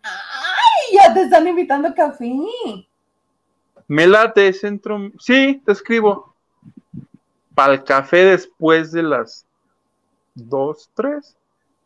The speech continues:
Speaker 2: Que salga de mi guardia.
Speaker 1: Ay, qué bonito.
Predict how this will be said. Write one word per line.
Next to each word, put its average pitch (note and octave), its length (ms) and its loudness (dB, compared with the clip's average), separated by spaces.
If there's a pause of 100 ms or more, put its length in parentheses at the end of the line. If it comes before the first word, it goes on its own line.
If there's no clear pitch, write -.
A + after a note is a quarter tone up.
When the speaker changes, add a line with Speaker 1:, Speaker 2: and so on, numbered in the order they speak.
(160)
Speaker 2:
Que C#3 100 -2
salga E3+ 360 2
de E3+ 180 4
mi F#3+ 360 -2
guardia. C#3 840 0 (1040)
Speaker 1:
Ay, G3 720 -4
qué C4 80 -14
bonito. A#3 840 -6